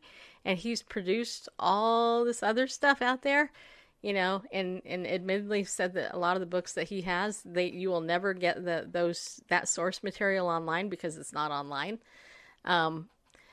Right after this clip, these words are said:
why do you think over the millennial and,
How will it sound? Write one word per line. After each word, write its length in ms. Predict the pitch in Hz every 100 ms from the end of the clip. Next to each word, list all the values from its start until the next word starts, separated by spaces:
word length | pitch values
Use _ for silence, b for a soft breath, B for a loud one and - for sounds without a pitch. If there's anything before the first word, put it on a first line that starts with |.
| - -
why 240 | 202 226
do 80 | 294
you 260 | 294 269
think 500 | 254 - 233 214 190 -
over 340 | 220 226 214 202
the 160 | 185
millennial 760 | 180 185 196 214 190 175 165 165
and, 320 | - 170 165